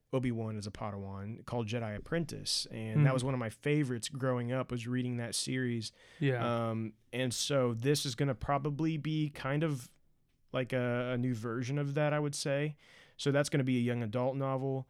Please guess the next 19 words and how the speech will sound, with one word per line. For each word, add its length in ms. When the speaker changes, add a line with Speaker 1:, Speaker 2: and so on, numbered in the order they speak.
Speaker 1:
by 180
Kirsten 520
White, 400
so 100
that's 300
really 340
exciting. 520
Speaker 2:
Yeah, 160
Speaker 1:
And 60
Speaker 2:
for 120
Speaker 1:
that 140
Speaker 2:
sure. 100
Speaker 1:
release 220
date 220
is 80
July 340
twenty-sixth, 760
twenty 320
twenty-two. 800